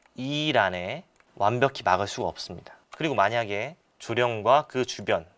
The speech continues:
뭐 아주 관대하게 봐서 하늘재 정도 이 근방까지 다 막았다고 쳐봐도 우회하는 왜군을 막을 수가 없죠. 우회해서 가면 돼요. 어차피 일본군의 목적은 선조를 잡는 거였기 때문에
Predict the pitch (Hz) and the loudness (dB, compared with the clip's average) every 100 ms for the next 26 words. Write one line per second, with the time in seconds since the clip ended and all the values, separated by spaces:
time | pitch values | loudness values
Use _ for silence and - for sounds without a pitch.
0 | _ - 87 - _ _ _ _ - 110 | _ -8 -8 -8 _ _ _ _ -8 -4
1 | 131 - 110 127 131 120 95 90 90 151 | -4 -4 -4 4 4 4 0 -4 -6 -4
2 | 156 - 131 107 101 95 110 110 - 101 | -4 -2 -6 -6 -12 -12 -12 -12 -6 -2
3 | 113 113 104 95 95 104 107 101 101 - | -2 0 0 2 2 0 -2 -2 -2 0
4 | 156 95 92 135 113 - _ - - - | 0 2 0 2 2 -2 _ -20 -20 -10
5 | 120 151 175 160 156 160 165 _ 104 98 | -4 2 4 4 2 -4 -8 _ -8 -8
6 | 104 123 170 - - 101 98 - 95 - | -6 -8 -8 -4 4 4 4 2 0 0
7 | - 85 - _ _ - - 165 196 170 | -6 -6 -8 _ _ -20 -6 0 0 2
8 | 160 156 107 87 - - - 131 175 175 | 0 0 -4 -6 -10 -10 0 4 4 2
9 | 170 123 110 135 156 151 123 95 - 117 | -2 0 -2 0 0 0 0 -2 -4 -4
10 | 117 160 202 - - 208 214 202 147 120 | -2 -6 -6 -12 -8 -4 0 2 2 0
11 | 113 98 90 - 92 90 107 82 | -2 -6 -6 -14 -16 -14 -16 -18